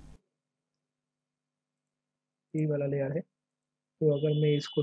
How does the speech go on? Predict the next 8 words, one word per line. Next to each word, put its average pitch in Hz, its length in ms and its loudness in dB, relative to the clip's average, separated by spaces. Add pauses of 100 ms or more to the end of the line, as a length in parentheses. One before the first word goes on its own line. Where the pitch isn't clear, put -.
थोड़ा 147 280 0
सा 147 200 -4 (500)
नीचे 147 320 0
लाता 139 280 -4
हूँ, 147 140 -2 (2750)
ओके, 156 220 -6
तो 165 260 -10
ये 156 220 -2